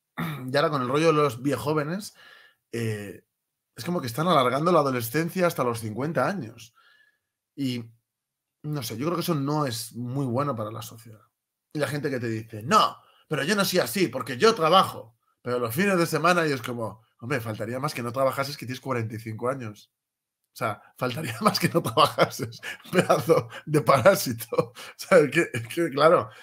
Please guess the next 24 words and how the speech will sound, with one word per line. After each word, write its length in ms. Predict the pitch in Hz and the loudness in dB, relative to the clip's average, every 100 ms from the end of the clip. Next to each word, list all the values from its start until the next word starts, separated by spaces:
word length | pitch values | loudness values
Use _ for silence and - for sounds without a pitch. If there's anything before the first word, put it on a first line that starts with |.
| - - | -14 -10
es 100 | 120 | -2
que 100 | 156 | 0
hay 60 | |
gente 240 | 156 160 180 | 0 0 2
que, 240 | 165 113 - _ | 2 0 -8 _
"No, 180 | 143 175 | 0 2
no, 160 | 185 | 2
pero 160 | 139 139 | 0 -4
es 80 | 135 | 0
que, 460 | 165 160 151 113 _ _ | 2 4 4 0 _ _
no, 100 | 156 | -2
no, 140 | 160 151 | 0 0
yo 100 | 175 | 0
no 80 | |
soy 140 | 185 180 | 0 0
así 220 | 156 156 | 0 -2
como 180 | 170 165 | -4 -2
dices 220 | 165 175 | -2 -2
porque 260 | 175 147 143 | -4 -4 -2
yo 120 | 156 | 0
trabajo". 560 | 151 143 139 120 101 _ _ _ | 2 4 2 0 -14 _ _ _
Y 80 | 139 | -12
es 100 | 123 | -8
como, 380 | 120 113 113 | -6 -6 -6